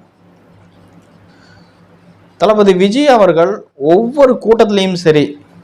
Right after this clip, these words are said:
எல்லா கூட்டத்திலையும் சரி, அவர் வந்து கட்சியினுடைய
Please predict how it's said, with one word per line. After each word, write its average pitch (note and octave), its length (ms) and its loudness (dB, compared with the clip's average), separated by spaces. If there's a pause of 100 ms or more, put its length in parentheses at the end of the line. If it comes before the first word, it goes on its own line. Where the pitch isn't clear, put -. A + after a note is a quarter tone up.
(460)
எல்லா F#3+ 340 2 (140)
கூட்டத்திலையும் F#3 540 0
சரி, D3+ 220 2 (1120)
அவர் A3+ 340 2
வந்து G#3+ 300 2 (1200)
கட்சியினுடைய B3+ 560 2